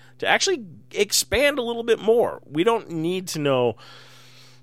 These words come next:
everything, but just a little bit more of a glimpse past, you know, uh, what we're getting, I think it would have been beneficial. It being a limited series on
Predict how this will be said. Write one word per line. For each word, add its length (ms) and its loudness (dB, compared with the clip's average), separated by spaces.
everything, 760 2
but 400 -4
just 260 -4
a 40 2
little 240 2
bit 160 2
more 220 6
of 100 -2
a 60 -2
glimpse 380 -2
past, 840 -2
you 300 -8
know, 340 -2
uh, 440 -12
what 240 -2
we're 120 -2
getting, 500 0
I 80 -4
think 340 -6
it 60 -6
would 160 2
have 80 -2
been 220 -2
beneficial. 720 -2
It 180 6
being 240 2
a 300 4
limited 420 0
series 500 0
on 460 0